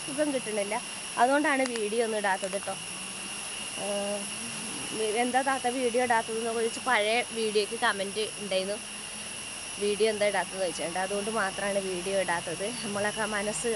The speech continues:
ആകെ തളർന്ന് നിൽക്കുകയാണ്. എത്രയോ ആൾക്കാർക്ക് എല്ലാം നഷ്ടപ്പെട്ട് രാത്രി കിടന്ന് ഉറങ്ങി ആ ടൈമിൽ എണീച്ച് നോക്കുമ്പോ, രാവിലെ നോക്കുമ്പോ എന്താ പറയാ, വീടുമില്ല, ഒന്നുമില്ല,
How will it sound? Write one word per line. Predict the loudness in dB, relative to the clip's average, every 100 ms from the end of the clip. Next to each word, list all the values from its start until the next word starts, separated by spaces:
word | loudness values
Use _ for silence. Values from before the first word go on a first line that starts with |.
| 0 0 0
ആകെ | 0 2
തളർന്ന് | 2 2 0 0 0
നിൽക്കുകയാണ്. | -2 -4 -2 0 -2
എത്രയോ | -4 -6 -2 2 4 4 4
ആൾക്കാർക്ക് | 0 0 -2 0 -2 -2
എല്ലാം | -2 0 2 2
നഷ്ടപ്പെട്ട് | -2 -6 -6 -4 -2 -4 -4 -8 -8 2 6
രാത്രി | 6 6 2 -2 0
കിടന്ന് | 2 4 4 4 4 4 2
ഉറങ്ങി | 2 0 0 2 2
ആ | 2 2
ടൈമിൽ | 2 2 0 0 0
എണീച്ച് | 0 -2 -4 -2 0
നോക്കുമ്പോ, | 0 0 -4 0 0 -2 -8 -8 -8 -8 -2 4
രാവിലെ | 6 6 6 4
നോക്കുമ്പോ | 2 -2 -4 0 0
എന്താ | 2 0
പറയാ, | 0 -2 -4 -8 -10 -10 -8 -8 -8 -8 -6 0
വീടുമില്ല, | 2 4 4 2 4 6 6 4 -2 0
ഒന്നുമില്ല, | 4 4 2 2